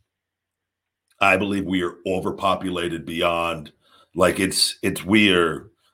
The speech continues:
I think there needs to be regulations and rules on having children. I can't state this enough. We are full blown in idiocracy right now, and it's gonna only get worse. It's, it's getting far worse. We have allowed the wrong people to reproduce for too long,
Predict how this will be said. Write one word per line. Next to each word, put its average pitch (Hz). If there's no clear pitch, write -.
I 90
think 98
there 98
needs 95
to 90
be 90
regulations 95
and 87
rules 87
on 78
having 80
children. -
I 82
can't -
state 90
this 85
enough. -
We 95
are 85
full 107
blown 101
in 87
idiocracy 92
right 80
now, 95
and 87
it's -
gonna 92
only 87
get 80
worse. 82
It's, 76
it's 117
getting 127
far 95
worse. -
We 98
have 101
allowed 98
the 82
wrong 95
people 101
to 87
reproduce 92
for -
too -
long, 78